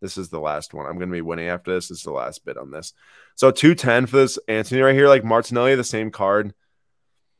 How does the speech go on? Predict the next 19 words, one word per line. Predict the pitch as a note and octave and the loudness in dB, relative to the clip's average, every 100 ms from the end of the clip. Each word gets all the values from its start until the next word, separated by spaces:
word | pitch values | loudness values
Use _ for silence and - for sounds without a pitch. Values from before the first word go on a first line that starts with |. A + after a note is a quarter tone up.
| _ _ _ _ | _ _ _ _
One | A#2 | 2
hasn't | C3 C3 B2+ | 2 2 -2
sold | - A2+ A2+ | 0 0 0
in | G#2 | -4
a | |
while, | F#2 F#2 F2+ G2 G2 | -4 -4 -2 0 -2
but | F#2 F#2+ F#2 - - | -4 -4 -6 -8 -10
I'd | G2+ G#2+ | -4 -4
imagine | G2+ F#2+ F#2+ F#2 F#2+ F2+ | -4 -6 -8 -8 -10 -10
you're, | F2+ F#2 | -10 -12
you're | F2 F#2 | -12 -10
looking | F2 F2+ F2+ E2+ | -8 -10 -12 -12
at, | E2 - | -12 -12
like, | D2 D#2+ - _ _ G#2 - _ | -14 -16 -16 _ _ _ -20 _
th-, | F#2+ _ _ _ _ - | -20 _ _ _ _ -6
over | G2+ E2+ | -6 -6
three | E2+ E2+ D#2+ | -12 -12 -12
hundred | D#2+ D#2+ D#2+ | -12 -12 -12
probably. | D#2 D2 D2+ D2+ E2+ F2+ | -10 -10 -10 -10 -12 -12